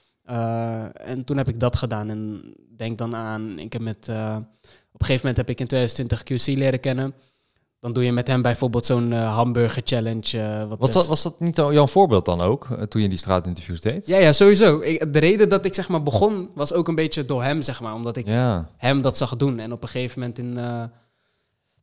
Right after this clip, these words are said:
Speaker 1: tweeduizend twintig was ik al iets bekender geworden. Ik had al dertigduizend abonnees, ehm.
Speaker 2: Maar als je dan hem ontmoet ineens,
Speaker 1: Ja, dat was
Speaker 2: is dat dan niet raar? Is dat dan niet van een soort van, hey, niet je idool misschien, maar
Speaker 1: Tuurlijk, in het begin is het,
Speaker 2: voorbeeld?
Speaker 1: in het begin is het gek, want in het begin, hij D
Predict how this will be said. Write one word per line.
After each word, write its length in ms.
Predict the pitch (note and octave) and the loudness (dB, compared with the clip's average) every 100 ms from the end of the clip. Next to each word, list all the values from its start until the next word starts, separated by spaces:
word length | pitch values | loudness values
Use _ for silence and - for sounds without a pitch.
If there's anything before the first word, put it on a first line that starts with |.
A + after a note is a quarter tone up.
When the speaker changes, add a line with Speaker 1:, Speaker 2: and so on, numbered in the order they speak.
| _ | _
Speaker 1:
tweeduizend 420 | C3+ B2+ B2 B2 | 2 4 4 0
twintig 260 | D3 D3 - | 2 4 4
was 160 | C3 | 2
ik 80 | - | 0
al 160 | C#3 C3+ | -2 -2
iets 180 | E3 B2+ | -4 -2
bekender 400 | B2 D3 C#3 C#3 | 0 2 4 2
geworden. 260 | - B2+ A#2+ | 0 -2 0
Ik 40 | C3+ | -2
had 140 | C3 | -2
al 120 | C3 | -4
dertigduizend 640 | A2+ B2 - C3+ C3 B2 A#2+ | -2 -2 -2 -4 -4 -4 -6
abonnees, 540 | B2 A#2 A#2+ A#2+ - | -6 -4 -2 -2 -2
ehm. 400 | A#2 A2+ A2 A2+ | -4 -8 -10 -10
Speaker 2:
Maar 320 | A2+ - - C#3+ | -14 -16 -2 2
als 100 | A#2+ | 2
je 60 | |
dan 120 | C3 B2+ | 4 4
hem 140 | B2+ | 4
ontmoet 340 | B2+ A#2+ F3+ | 2 2 0
ineens, 440 | G2 E2 D#2 - - _ _ _ _ C3 | 0 -4 -8 -14 -20 _ _ _ _ -6
Speaker 1:
Ja, 380 | A#2 A#2 A2 | 0 0 0
dat 180 | A2 A2+ | -4 -4
was 100 | A#2+ | -2
Speaker 2:
is 60 | A2+ | 4
dat 160 | B2+ | 4
dan 120 | C3+ C3 | 4 2
niet 140 | B2 | 2
raar? 380 | A#2+ C3+ D#2 - | 2 2 0 -6
Is 100 | G#2+ | -2
dat 120 | A#2 | 0
dan 100 | A2+ | 2
niet 160 | A#2+ A2+ | 2 2
van 300 | A#2+ A#2 A2+ | 2 2 0
een 60 | F#2+ | -4
soort 200 | - A2 | -6 -4
van, 320 | - G#2+ G#2 | 0 0 0
hey, 380 | G2+ A#2 - - | -2 -2 -6 -12
niet 260 | G#2 G2 F2 | -10 -8 -6
je 120 | E2+ | -8
idool 360 | F2+ E2 F#2 A2 | -6 0 2 4
misschien, 520 | B2 - C#3 D3 C3+ | 0 0 -2 -2 0
maar 100 | A#2+ | 2
Speaker 1:
Tuurlijk, 240 | A#3 D#3+ | 6 4
in 60 | D#3+ | 4
het 100 | F3 | 2
begin 200 | E3+ B3 | 2 2
is 60 | B3+ | 6
het, 80 | F3+ | 6
Speaker 2:
voorbeeld? 320 | C#3 A#2 D#3 | 6 6 4
Speaker 1:
in 80 | F3 | 0
het 100 | E3+ | 2
begin 240 | E3+ F#3+ | 4 4
is 120 | F#3 | 4
het 120 | D#3 | 2
gek, 220 | - D3+ B2+ | 2 0 2
want 220 | C3 B2 | 0 0
in 100 | C#3 | -4
het 80 | B2+ | 0
begin, 280 | C3+ D3+ | 0 2
hij 140 | C3 | 2
D 40 | C3 | 2